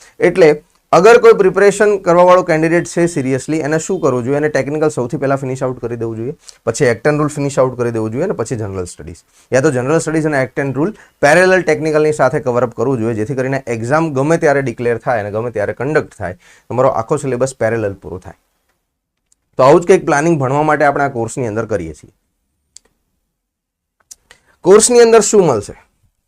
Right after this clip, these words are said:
અહીંથી તમને પ્રોવાઈડ શું કરવામાં આવશે? તો અહીંયા મેન્શન કરેલું છે લાઈવ પ્લસ રેકોર્ડેડ લેક્ચર્સ.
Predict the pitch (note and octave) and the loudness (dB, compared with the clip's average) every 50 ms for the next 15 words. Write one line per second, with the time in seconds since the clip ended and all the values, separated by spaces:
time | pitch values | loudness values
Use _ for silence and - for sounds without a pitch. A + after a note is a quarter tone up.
0 | _ _ _ _ _ - E3 F3 F3 G3+ A3 G#3+ G#3 G3+ G#3+ G3+ F#3 F3+ F3+ F#3+ | _ _ _ _ _ -2 0 2 2 2 4 4 4 4 4 4 4 4 4 6
1 | G3 F#3+ F#3 - G3+ F#3 E3 D#3+ C3+ B2+ B2 A#2 G#2+ G#2 G2+ G2 - D#3 F3+ - | 4 4 2 0 0 0 2 2 2 2 0 0 -2 -2 -4 -4 -4 -8 -10 -10
2 | _ _ _ _ - E3 F3+ F#3 F3+ F3 F3 F3 F3 G#3+ F#3+ F#3+ E3 F3 E3 D#3+ | _ _ _ _ -2 0 0 2 2 2 2 2 2 2 0 4 4 4 4 4
3 | D3 C3+ C3 - C#3 D#3+ - - _ _ _ _ _ _ _ _ _ _ _ _ | 2 0 -2 -2 -2 -4 -4 -6 _ _ _ _ _ _ _ _ _ _ _ _
4 | _ _ _ _ _ _ _ _ _ _ _ _ _ _ _ _ - A#2+ A#2 C3+ | _ _ _ _ _ _ _ _ _ _ _ _ _ _ _ _ 0 2 4 6
5 | D#3 F#3 G#3+ A3 A3 G#3+ D#3 E3+ F3+ G3+ - - - - - B2 A#2+ C3 C3+ - | 6 6 6 4 0 2 6 6 6 6 4 0 -6 -8 -4 0 0 0 2 2
6 | E3+ F3+ F#3 F3 D3 C#3 C3 B2+ B2+ - - D#2+ D2 - - - | 0 0 0 0 0 0 -2 -2 -2 -4 -10 -12 -12 -12 -14 -18